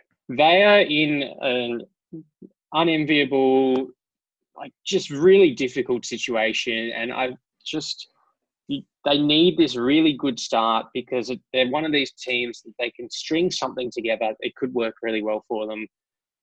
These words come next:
Um, they have a terrible record in Australia. I'm hoping they can just shut out the crowd, um,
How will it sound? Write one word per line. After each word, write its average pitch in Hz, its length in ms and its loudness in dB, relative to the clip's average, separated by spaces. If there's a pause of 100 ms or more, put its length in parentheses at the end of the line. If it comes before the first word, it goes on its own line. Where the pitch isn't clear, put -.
Um, 117 760 -2 (640)
they 131 140 -2
have 139 120 0
a 139 100 -4
terrible 156 520 2
record 131 400 2
in 123 100 -6
Australia. 113 800 -2
I'm 120 140 -6
hoping 139 460 -2
they 123 140 -4
can 120 160 -10
just 113 200 -6
shut 147 220 2
out 143 200 4
the - 80 -18
crowd, 120 500 2 (460)
um, 113 460 -2